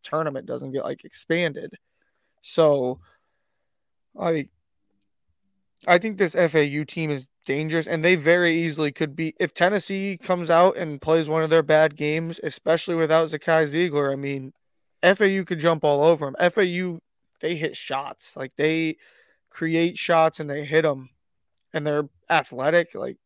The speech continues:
there's nothing telling me that they can't cover this five and a half,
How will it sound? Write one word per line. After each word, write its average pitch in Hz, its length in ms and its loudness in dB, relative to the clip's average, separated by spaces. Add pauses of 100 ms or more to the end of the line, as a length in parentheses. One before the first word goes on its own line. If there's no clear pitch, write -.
(260)
there's 175 200 0
nothing 165 400 -2
telling 156 320 0
me 151 140 -4
that 143 260 0 (480)
they 151 380 0 (180)
can't 160 460 -6
cover 196 320 4
this 185 160 -2
five 185 300 2
and 180 80 -2
a 185 60 0
half, 190 460 0